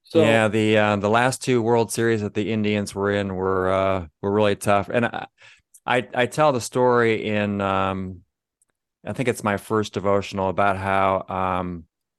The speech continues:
Speaker 2: when the Cavs played the Warriors in the seventh game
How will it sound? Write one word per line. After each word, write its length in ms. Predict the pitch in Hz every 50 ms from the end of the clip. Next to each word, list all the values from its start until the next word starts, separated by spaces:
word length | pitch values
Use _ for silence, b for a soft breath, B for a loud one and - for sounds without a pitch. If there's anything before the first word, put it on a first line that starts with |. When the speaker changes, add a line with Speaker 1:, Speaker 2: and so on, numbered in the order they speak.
| _ _ _ _ _ _
Speaker 2:
when 160 | - 101 98 98
the 160 | 98 95 92
Cavs 540 | - - - 113 107 107 107 107 95 - -
played 340 | - 107 104 101 101 85
the 320 | 76 95 92 95 92 92 90
Warriors 580 | 87 92 98 98 101 101 98 95 95 95 92 -
in 120 | 98 95
the 80 | 92 90
seventh 400 | - - 101 98 92 92 - -
game 580 | - 95 92 92 92 92 90 90 87 82 -